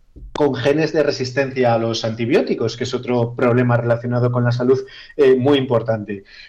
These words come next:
Bueno, en teoría, las, eh, zonas del campo, las zonas, eh, más alejadas de las ciudades, tendrían grandes diferencias, eh, en ese sentido, ¿no? Bueno, pues, eh, lo-, los investigadores han descubierto que esas diferencias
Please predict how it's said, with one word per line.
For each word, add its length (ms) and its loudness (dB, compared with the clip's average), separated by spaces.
Bueno, 360 2
en 180 0
teoría, 540 4
las, 340 -4
eh, 400 0
zonas 280 0
del 160 -2
campo, 360 0
las 160 -4
zonas, 400 -6
eh, 200 0
más 260 -2
alejadas 440 2
de 80 -6
las 160 -2
ciudades, 560 0
tendrían 420 0
grandes 400 0
diferencias, 640 -6
eh, 220 -4
en 100 -6
ese 160 -10
sentido, 520 -2
¿no? 180 -6
Bueno, 220 0
pues, 220 -2
eh, 200 2
lo-, 240 0
los 120 0
investigadores 800 2
han 200 -2
descubierto 600 0
que 80 -2
esas 220 -2
diferencias 640 0